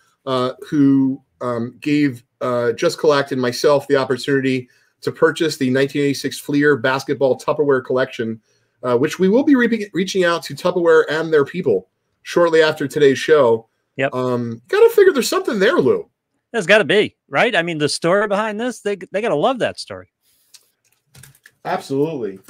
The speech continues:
Speaker 1: And the fact, I mean, basically, uh, and it's funny 'cause I don't know how Tupperware will feel about it, but, you know, Jason wouldn't ship the cards. I made a joke like, "Oh, they were stored so nicely in the Tupperware for so long, like, ship them the Tupperware."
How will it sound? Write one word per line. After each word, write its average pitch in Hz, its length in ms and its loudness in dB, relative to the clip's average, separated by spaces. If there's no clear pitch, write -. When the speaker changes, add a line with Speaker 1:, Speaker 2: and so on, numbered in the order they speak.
Speaker 1:
And 160 100 -4
the 175 80 2
fact, 175 400 0
I 185 60 2
mean, 175 320 0
basically, 180 840 0
uh, 170 300 -2
and 170 80 -2
it's 156 160 -4
funny 196 200 2
'cause 139 120 -2
I 160 40 4
don't 160 100 -4
know 156 40 0
how 151 100 2
Tupperware 160 360 2
will 131 80 4
feel 190 220 2
about 143 220 2
it, 123 100 -4
but, 131 220 -2
you 196 100 -2
know, 180 100 4
Jason 196 480 -2
wouldn't 185 240 4
ship 190 260 0
the - 100 -6
cards. 170 460 0
I 151 60 4
made 180 180 4
a 165 60 0
joke 165 360 2
like, 151 160 -2
"Oh, 339 160 -4
they 165 100 0
were 147 100 -4
stored 196 320 0
so 185 140 -4
nicely 170 360 -4
in 151 60 -6
the 135 60 -6
Tupperware 226 360 -4
for 160 100 -10
so 147 220 -2
long, 151 260 -4
like, 151 120 -8
ship 185 200 -6
them 180 100 -14
the 165 60 -12
Tupperware." 131 560 -4